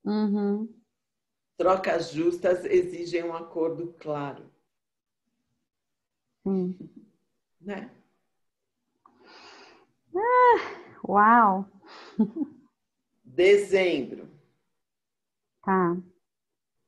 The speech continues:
Speaker 2: Então, dezembro você vai ficar muito feliz. Porque vai ser um mês de refinar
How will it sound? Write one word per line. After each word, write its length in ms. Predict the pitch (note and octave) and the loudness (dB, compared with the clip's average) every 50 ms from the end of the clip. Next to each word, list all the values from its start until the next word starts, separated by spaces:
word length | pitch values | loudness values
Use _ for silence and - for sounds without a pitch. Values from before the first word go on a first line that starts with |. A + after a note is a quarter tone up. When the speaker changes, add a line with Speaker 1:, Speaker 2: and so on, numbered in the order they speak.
| _ _ _ _ _ _ _ _ _ _ _ _ _ _ | _ _ _ _ _ _ _ _ _ _ _ _ _ _
Speaker 2:
Então, 280 | - D#3+ D3 C#3 B2 A#2 | 0 0 2 2 0 0
dezembro 1300 | C#3+ E3 F3+ F3 - - - - C#3 E3 E3+ F3 F#3 G3 G#3 G#3+ G#3 G3+ F#3+ D3+ C#3+ C#3 B2+ C3 C3+ | 2 2 2 2 2 -2 -6 -8 -2 0 2 2 2 2 0 0 -2 -4 -6 -8 -12 -16 -14 -14 -14
você 160 | C3+ - D3+ | -14 -12 -6
vai 140 | C#3 D3+ D3+ | -4 -4 -4
ficar 220 | D3+ - - D3+ D3 | -4 -6 -6 -6 -4
muito 520 | D3 D3+ D#3 D#3 D#3 D3+ D3 C#3 - - | -4 -4 -4 -4 -4 -4 -4 -6 -8 -10
feliz. 680 | - - B2+ A#2 A2 G#2+ G2 F#2+ - - - - - _ _ _ _ _ _ _ _ _ _ _ _ _ _ _ _ _ _ _ _ _ _ _ _ _ _ _ _ _ _ _ _ _ _ _ _ _ _ _ | -12 -10 -10 -10 -10 -12 -14 -16 -20 -20 -20 -20 -20 _ _ _ _ _ _ _ _ _ _ _ _ _ _ _ _ _ _ _ _ _ _ _ _ _ _ _ _ _ _ _ _ _ _ _ _ _ _ _
Porque 240 | D3 D3 D3 - D3+ | -14 -12 -6 -6 -2
vai 160 | C#3 D3 D3+ | 0 0 -2
ser 180 | D3 - - D3+ | -2 -2 -4 -4
um 160 | D3+ D3+ D3 | -4 -4 -4
mês 840 | D3 D3 D3 D3+ D#3+ E3+ E3+ E3 D3+ B2+ B2 B2 - - - - - _ _ _ | -4 -4 -2 0 0 0 0 0 -2 -4 -8 -12 -18 -20 -20 -20 -20 _ _ _
de 520 | - - C#3 D#3 E3+ E3+ E3 D#3+ D3 C#3 | -20 -20 -16 -14 -12 -10 -8 -6 -6 -6
refinar 1400 | C#3+ D3 E3+ F3+ F#3 G3+ G3+ G3+ - - - F3 F3 F3+ F3 E3 D#3 D#3 D3+ D3+ D#3 D#3+ D#3 D3+ C#3+ C3 A2+ - | -8 -6 -4 0 2 2 2 2 -2 -10 -14 -10 -8 -8 -6 -6 -6 -4 -4 -2 -2 -2 -2 -2 -4 -6 -8 -10